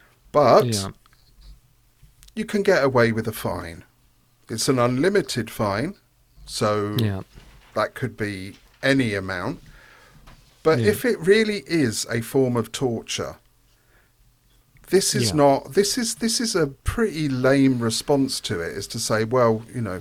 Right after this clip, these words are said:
Speaker 1: fifty quid and you're clear." I mean, I think that just, that just demonstrates to me that, uh,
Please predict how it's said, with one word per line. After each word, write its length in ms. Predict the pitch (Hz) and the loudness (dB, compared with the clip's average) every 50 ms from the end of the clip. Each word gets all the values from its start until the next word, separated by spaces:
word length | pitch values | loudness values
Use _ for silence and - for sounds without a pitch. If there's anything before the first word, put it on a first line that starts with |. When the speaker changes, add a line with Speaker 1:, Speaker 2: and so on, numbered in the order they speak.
| 92 - | -10 -16
Speaker 1:
fifty 420 | - - - 127 117 - - 113 | -20 -10 -8 -8 -8 -6 -10 -10
quid 320 | - - - 113 101 98 98 | -10 -6 -4 -4 -4 -2 -4
and 140 | 98 95 101 | -8 -6 -6
you're 120 | 98 98 | -6 -8
clear." 420 | - - 113 110 101 87 71 - - _ _ _ - - - - - _ - - - _ _ _ _ _ - 156 | -6 -6 -6 -4 -4 -4 -6 -8 -12 _ _ _ -20 -20 -20 -20 -20 _ -20 -20 -20 _ _ _ _ _ -4 -4
I 60 | 156 | -2
mean, 500 | 165 175 180 180 175 175 175 175 170 156 127 - - 170 - | 0 0 0 0 -2 -2 -4 -6 -8 -10 -14 -20 -14 -8 2
I 80 | - 190 | 2 2
think 260 | 196 - 226 226 185 | 4 4 0 0 4
that 200 | 165 165 165 - | 4 4 4 4
just, 380 | - 160 156 147 - - - - _ _ | 2 0 0 0 0 -8 -14 -20 _ _
that 260 | - 170 180 165 - | 2 2 2 2 2
just 280 | - 175 165 - - _ | -2 0 0 0 0 _
demonstrates 720 | 165 156 156 160 156 147 - - - 143 139 135 135 - - | 4 4 4 4 -2 -2 -2 2 2 2 2 2 0 -6 -6
to 140 | - - 127 | -4 -4 0
me 400 | 127 135 135 117 98 95 95 - - - _ _ - _ _ _ _ | 2 2 2 2 0 -8 -14 -16 -20 -20 _ _ -20 _ _ _ _
that, 460 | 123 120 120 113 - _ - - - | 2 2 2 2 -2 _ -8 -2 0
uh, 420 | 123 110 110 110 107 104 107 104 | 2 2 2 2 2 0 -2 -4